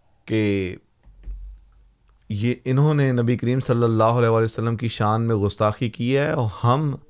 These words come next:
آن حضور صلی اللہ علیہ وسلم کی شان میں اور آپ کی سیرت لوگوں تک پہنچانے کے لیے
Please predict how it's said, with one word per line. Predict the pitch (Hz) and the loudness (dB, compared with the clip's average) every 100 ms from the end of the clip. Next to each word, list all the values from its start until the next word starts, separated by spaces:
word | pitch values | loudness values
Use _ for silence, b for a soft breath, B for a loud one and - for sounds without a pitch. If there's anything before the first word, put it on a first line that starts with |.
| B B B B - | B B B B -2
آن | 110 113 | 2 2
حضور | 104 120 | 2 0
صلی | 123 | 0
اللہ | 123 123 | 2 2
علیہ | |
وسلم | 120 123 120 | 2 0 -2
کی | 120 131 | -2 -4
شان | 117 - 110 117 127 | -4 0 2 2 0
میں | 127 117 87 82 - | -2 -2 -2 -6 -8
اور | - 101 | -2 2
آپ | 104 107 | 2 0
کی | 113 | -6
سیرت | 107 - 117 127 127 | -6 -2 0 0 0
لوگوں | 107 110 120 127 | 0 2 2 0
تک | 127 120 | -2 -2
پہنچانے | - 110 104 104 117 | 0 0 0 0 0
کے | 117 | -2
لیے | 101 85 | -2 -4